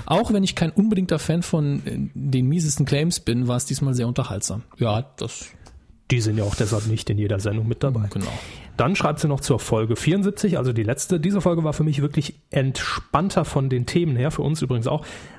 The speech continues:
Speaker 2: "Auch wenn Liz Taylor gestorben ist, war es eine durchgehend informative und lustige Folge,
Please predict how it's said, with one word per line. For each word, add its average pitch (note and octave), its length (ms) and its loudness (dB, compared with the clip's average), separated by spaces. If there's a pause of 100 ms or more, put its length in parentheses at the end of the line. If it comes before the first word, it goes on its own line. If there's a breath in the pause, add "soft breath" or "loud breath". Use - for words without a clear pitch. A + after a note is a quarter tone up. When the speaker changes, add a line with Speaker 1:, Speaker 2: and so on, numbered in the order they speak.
(100)
Speaker 2:
"Auch D3+ 320 2
wenn E3 220 2
Liz D3+ 200 -2
Taylor D3+ 260 0
gestorben C#3 460 0
ist, C#3 300 -2
war A#2+ 260 0
es C#3 140 -2
eine A#2+ 180 0
durchgehend B2 880 0
informative C#3 560 0
und A2 100 0
lustige D3+ 340 0
Folge, C#3+ 340 2